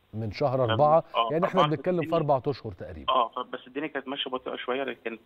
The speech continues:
Speaker 2: لأن كان في حالة، حالة رقية، والحمد لله ربنا ييسر لهم
Speaker 1: آه،
Speaker 2: حالهم.
Speaker 1: الحمد لله
Speaker 2: لما
Speaker 1: والشكر
Speaker 2: المبلغ،
Speaker 1: لله.
Speaker 2: الحمد لله، فإحنا كنا بعديهم،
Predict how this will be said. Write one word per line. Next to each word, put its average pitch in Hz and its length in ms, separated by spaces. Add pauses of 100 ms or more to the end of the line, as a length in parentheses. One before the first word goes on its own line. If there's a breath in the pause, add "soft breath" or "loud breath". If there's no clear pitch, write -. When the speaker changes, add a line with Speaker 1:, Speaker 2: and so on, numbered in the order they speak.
Speaker 2:
لأن 113 240
كان 117 180
في - 140
حالة، 131 220
حالة 127 300
رقية، 131 360
والحمد 123 320
لله 120 140
ربنا 120 300
ييسر 113 220
لهم 110 100
Speaker 1:
آه، 104 120
Speaker 2:
حالهم. 123 180
Speaker 1:
الحمد 135 340
لله 113 220
Speaker 2:
لما 113 60
Speaker 1:
والشكر 123 200
Speaker 2:
المبلغ، 120 340
Speaker 1:
لله. 82 180 (240)
Speaker 2:
الحمد 120 220
لله، 120 220
فإحنا 139 380
كنا 123 280
بعديهم، 127 500